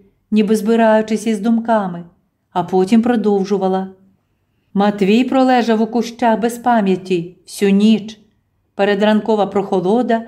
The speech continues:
і перше проміння сонячного світла облоскотали його теплом та свіжістю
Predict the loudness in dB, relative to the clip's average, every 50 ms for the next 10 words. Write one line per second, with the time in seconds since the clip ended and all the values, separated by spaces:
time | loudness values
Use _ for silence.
0 | -8 _ -4 -2 0 2 0 0 0 0 -4 -4 0 0 2 4 4 4 4 4
1 | 2 2 0 -2 -2 -2 -2 -2 -2 -4 -2 -2 -2 -2 -4 -6 -6 -6 -4 -2
2 | -2 -4 -4 -4 -4 -4 -4 -4 -6 -14 _ _ _ -4 -2 0 0 0 -2 -2
3 | -2 -2 -2 0 0 0 2 2 2 2 0 0 0 -2 -2 -2 -4 -4 -2 -2
4 | 0 0 2 0 0 -2 -4 -4 -8 -8 -4 -2 -2 -2 -2 -2 -4 -6 -6 -10
5 | -8 -6 -6 -6